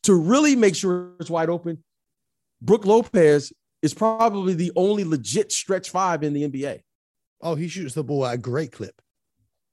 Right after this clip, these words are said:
Speaker 1: Okay, so Mo, that's a huge advantage for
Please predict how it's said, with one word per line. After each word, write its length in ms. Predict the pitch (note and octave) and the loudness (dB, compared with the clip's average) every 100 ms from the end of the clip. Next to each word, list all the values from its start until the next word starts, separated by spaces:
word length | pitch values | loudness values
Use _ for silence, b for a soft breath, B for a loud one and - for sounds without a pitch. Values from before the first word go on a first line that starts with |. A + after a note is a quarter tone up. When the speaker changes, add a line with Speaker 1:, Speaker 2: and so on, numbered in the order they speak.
| _ | _
Speaker 1:
Okay, 280 | A2 A#2 G#2 _ - | -16 -10 -12 _ -8
so 300 | - D3+ C3 | 0 2 2
Mo, 420 | E3 D3 F#2+ - _ _ _ _ _ | 2 2 0 -8 _ _ _ _ _
that's 240 | G#3 A#3 A#3 | -2 0 0
a 80 | |
huge 480 | G3 - B3 C4+ B3+ | -2 -2 0 0 0
advantage 560 | G3+ D#3+ F#3+ G#3+ G3 F3+ | -2 -4 0 0 0 -2
for 240 | E3 D3+ | -6 -6